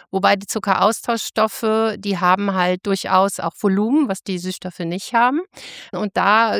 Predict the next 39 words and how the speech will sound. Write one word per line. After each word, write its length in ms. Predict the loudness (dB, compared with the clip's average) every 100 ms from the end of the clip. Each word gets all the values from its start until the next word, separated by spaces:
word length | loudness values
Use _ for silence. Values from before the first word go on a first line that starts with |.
| -2
gibt's 220 | -4 -4
eben 220 | -4 0
manchmal 360 | 2 0 0 -2
so 80 | 0
das 160 | 0
Problem, 520 | -2 -8 -2 0 2 0
dass 180 | -2
die 420 | -4 -4 0 0 2
auch 200 | 2 2
im 100 | 0
Verdauungstrakt 960 | 0 2 2 0 -4 -4 -4 -4 -12 -14 -12 -2
bei 100 | 0
einer 200 | 2 0
zu 180 | -2 0
hohen 300 | 2 2 2
Menge 360 | 0 2 0
halt 500 | 0 0 0 -2 -6 -8
Probleme 420 | -4 2 2 2
machen 320 | 0 -2 -6
können, 300 | -4 -6 -6 -10 -20 -14
die 60 | -6
Zuckeraustauschstoffe. 1000 | 0 4 4 2 -2 -10 -10 -12 -12 -12
Und 220 | -10 -8
das 120 | -6
machen 260 | -4 -4 -2
die 140 | -2
Süßstoffe 420 | -2 -4 -4 -4
eben 260 | -4 -4 -4
nicht. 300 | -4 -6 -16 -20 -20 -12
Und 180 | -2 0
die 80 | 2
Zuckeraustauschstoffe 920 | 0 4 4 2 0 -4 0 -2 0
haben 380 | 2 2 0 -4 _
ein 60 | -6
bisschen 380 | -2 0 0 0
mehr 160 | 0
Kalorien 680 | -2 -4 -6 -6 -4 -2 -4
als 320 | -4 -6 -8
die 220 | -6 -4